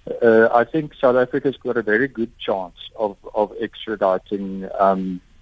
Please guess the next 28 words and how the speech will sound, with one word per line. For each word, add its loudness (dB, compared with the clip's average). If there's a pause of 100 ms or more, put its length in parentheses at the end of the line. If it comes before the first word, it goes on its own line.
(140)
uh, 4
Shepard 0
Bushiri. -4 (480)
Uh, 6 (840)
if 0
you 4
look 0
at 0
the, -4 (300)
you -8
know, 2
on -2
the -2
face -2
of -6
it, -18 (120)
you -14
know, -6
it's -8
a, 2
like 4
I 2
said, -2
it's -4
an -4
organic 0
process. -2
You, -6